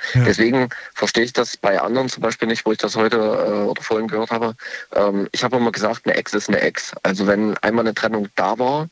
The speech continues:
Speaker 2: ich kann verstehen, dass andere dann sozusagen wieder zusammenkommen, aber ich könnte es persönlich nicht. Weil ich vergleiche das immer mit, mit Kaffee.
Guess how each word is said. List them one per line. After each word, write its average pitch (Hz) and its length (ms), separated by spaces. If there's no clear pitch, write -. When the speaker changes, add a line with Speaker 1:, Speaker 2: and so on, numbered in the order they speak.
Speaker 2:
ich - 140
kann 135 180
verstehen, 135 380
dass 123 100
andere 120 320
dann 120 240
sozusagen 113 560
wieder 110 220
zusammenkommen, 123 520
aber - 240
ich - 140
könnte 127 160
es - 60
persönlich 110 440
nicht. 113 260
Weil - 100
ich - 60
vergleiche 107 340
das 107 100
immer 113 180
mit, 113 320
mit 107 180
Kaffee. 107 380